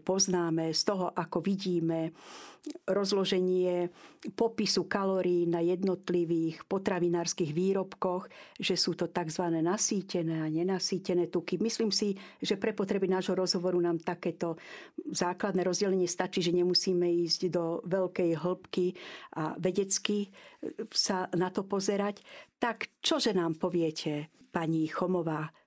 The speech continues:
k tejto otázke tukov? Prečo si dávať pozor na nasýtené tuky? Prečo preferovať nenasýtené tuky?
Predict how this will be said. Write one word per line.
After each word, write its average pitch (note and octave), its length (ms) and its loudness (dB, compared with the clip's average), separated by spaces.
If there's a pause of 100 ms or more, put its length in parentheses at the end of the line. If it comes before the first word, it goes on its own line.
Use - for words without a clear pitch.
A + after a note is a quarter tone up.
(140)
k - 0 - (160)
tejto F3 240 0
otázke E3 640 0
tukov? D#3+ 560 -4 (400)
Prečo C4 320 2
si G#3 160 2
dávať E3 400 -2
pozor F3 480 0 (400)
na D3+ 240 -2 (240)
nasýtené F#3 1040 0
tuky? C#4 480 -2 (480)
Prečo A#3 400 0
preferovať F#3 960 -2
nenasýtené G3+ 1040 0
tuky? C#4+ 480 -2